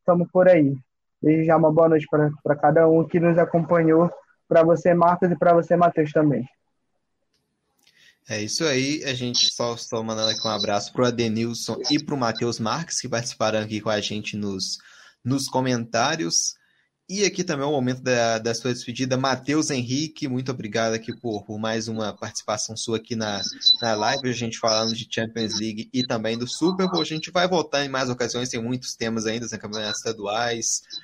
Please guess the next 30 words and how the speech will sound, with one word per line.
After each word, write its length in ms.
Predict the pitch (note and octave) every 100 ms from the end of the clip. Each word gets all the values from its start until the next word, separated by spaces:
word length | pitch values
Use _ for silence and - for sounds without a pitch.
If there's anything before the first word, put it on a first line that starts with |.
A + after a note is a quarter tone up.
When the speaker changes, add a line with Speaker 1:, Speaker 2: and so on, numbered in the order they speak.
| - _ _
Speaker 2:
já 220 | - A#2+ A2+
já 160 | A2+
começa 400 | A2+ G#2+ G#2+ -
o 20 |
Brasileirão 560 | A#2+ A2 G2+ G#2 A2 A2+
também. 400 | A2 G#2 F#2+ A2 G#2+ G#2 - _ _ _ _ - - -
Então, 300 | G#2 G#2 G2+
vamos 220 | G#2+ A2
voltar 320 | G#2+ G2+ A2
aqui 240 | G#2 - A2
ainda 220 | G#2+ G#2
em, 140 | G2+ F#2+
em 140 | A2+ A2
diversas 520 | G#2+ A2 A2 A2+ F#2
vezes, 420 | G#2+ C3+ B2+ -
né, 120 | A#2+ A#2
pra, 200 | A#2 G#2
pra 160 | - A2
tratar 380 | A2+ A2 - A2
de 120 | A2+
mais 180 | A2+ A#2
assuntos. 540 | A#2 - G2+ F#2+ - - - _ -
Muito 260 | D3+ E3+
obrigado, 460 | D#3 C#3+ C3 C3 D3
hein, 60 | D3+
Matheus, 440 | C3+ B2 B2 A#2
e 20 |
um 100 | B2+
forte 340 | B2+ A#2+ A#2 B2+
abraço. 520 | G#2+ F#2+ F#2 -